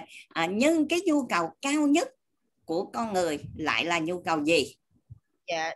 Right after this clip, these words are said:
Speaker 2: được khẳng định mình, được thể hiện bản thân.
Speaker 1: Đúng, chính xác, là, là tự khẳng định mình, tự khẳng định bản thân. Thí dụ như nãy giờ á, là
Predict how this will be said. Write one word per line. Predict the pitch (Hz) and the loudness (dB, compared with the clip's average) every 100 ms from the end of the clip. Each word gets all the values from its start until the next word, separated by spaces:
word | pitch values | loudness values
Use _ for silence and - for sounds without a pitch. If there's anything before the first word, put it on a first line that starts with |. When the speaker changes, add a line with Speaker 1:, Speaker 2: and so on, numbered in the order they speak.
| _ | _
Speaker 2:
được | 208 202 190 _ _ - 185 | -4 -4 -6 _ _ -16 -8
khẳng | 156 240 | -8 -6
định | 254 180 | -6 -6
mình, | 196 190 185 | -10 -10 -8
được | 180 202 | -8 -6
thể | 220 | -4
hiện | 220 185 | -4 -4
bản | 160 220 | -8 -8
thân. | 254 226 214 _ _ _ | -8 -8 -10 _ _ _
Speaker 1:
Đúng, | 170 175 185 233 | 0 0 0 -2
chính | 233 147 180 | -2 -2 -2
xác, | - 175 190 226 _ - | -2 0 0 -4 _ -4
là, | 147 | -2
là | 143 131 - - | 0 -2 -4 -6
tự | 147 165 - | -4 -4 -6
khẳng | 113 202 | -8 -4
định | 175 143 | -4 -2
mình, | 160 147 131 131 | 0 0 -2 0
tự | 143 147 160 160 _ _ | 0 2 -2 -4 _ _
khẳng | - - 196 | -6 -4 -2
định | 180 - | -2 -2
bản | 285 196 | -4 -2
thân. | 214 208 180 - - - - | 2 2 2 -4 -14 -10 0
Thí | 349 | 2
dụ | 294 160 | 2 0
như | 214 233 226 226 _ | 2 2 2 -2 _
nãy | - 151 220 | -2 0 4
giờ | 247 214 196 | 6 6 6
á, | 240 269 | 4 2
là | 202 180 156 | 2 2 0